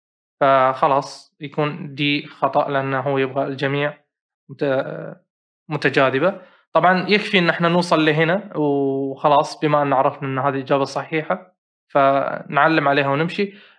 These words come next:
بس، آه، أفضل أن احنا نشوف الخيارات الثانية عشان نتأكد. المسألة الخامسة، يقيس ميل الجسم إلى مقاومة التغير في حركته.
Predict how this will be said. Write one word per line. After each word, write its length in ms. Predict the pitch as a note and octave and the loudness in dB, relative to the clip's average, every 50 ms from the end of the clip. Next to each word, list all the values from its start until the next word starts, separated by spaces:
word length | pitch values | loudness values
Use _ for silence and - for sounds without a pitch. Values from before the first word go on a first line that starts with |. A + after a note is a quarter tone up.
| _ | _
بس، 420 | - D3+ D#3 D3+ - - - - _ - | -2 -2 -2 -2 -4 -10 -16 -12 _ 0
آه، 280 | D#3 D3 D3 D3+ D#3 | 2 2 4 4 2
أفضل 300 | E3+ E3+ E3 E3 D#3+ D#3 | 0 0 2 2 2 2
أن 120 | D3+ D3 C#3+ | 2 0 -2
احنا 180 | C3+ C#3+ C#3+ | -2 -4 -4
نشوف 200 | C#3+ C3+ D#3 C#3 | -4 -4 -6 -8
الخيارات 400 | C3+ B2+ D3 C#3+ C#3+ C#3+ C#3 - | -6 -2 0 2 2 2 0 -2
الثانية 340 | C3+ - - D3 C#3+ C#3+ C3+ | -6 -4 0 0 0 0 0
عشان 260 | B2+ B2 - C#3+ C3 | -2 -2 -2 -2 -2
نتأكد. 480 | C3+ B2 - C#3 B2+ B2+ - - - - _ _ _ _ _ _ _ _ - | -2 -4 -6 -8 -10 -10 -12 -18 -20 -20 _ _ _ _ _ _ _ _ -4
المسألة 400 | C#3 D3 E3 D#3 - F3 D#3+ D#3 | -2 0 0 0 0 2 2 2
الخامسة، 680 | D3+ D3 - D#3 D3+ D#3+ D#3 - G3 G3 F#3+ - - _ _ _ _ - | 2 2 2 2 2 2 2 0 0 -2 -2 -4 -12 _ _ _ _ -2
يقيس 520 | D3+ C#3+ C#3+ C#3+ G3 G3+ G3+ G3 - - | 0 0 2 2 2 2 2 0 0 0
ميل 240 | F3 E3+ F3 F3 E3 | 0 2 2 2 2
الجسم 440 | D#3+ D3+ C#3+ F#3 F3+ - F#3+ D#3 D#3 | 0 0 0 -2 -2 -2 -2 -2 0
إلى 160 | D3+ D3+ D3+ | 2 2 2
مقاومة 420 | D3+ D3 D3 - D#3 D#3+ D#3 D#3 D3 - | 2 2 2 4 4 4 4 2 -2 -4
التغير 460 | C#3 - - C#3 C3+ D3 D3+ D3+ D3 | -4 -2 0 2 2 4 4 2 2
في 120 | D3+ D3+ | 0 -4
حركته. 580 | - - C#3 C3 C3+ - D#3 - - G3 F#3+ F#3+ | -6 -6 -6 -6 -6 -6 -6 -4 -2 -2 -2 -2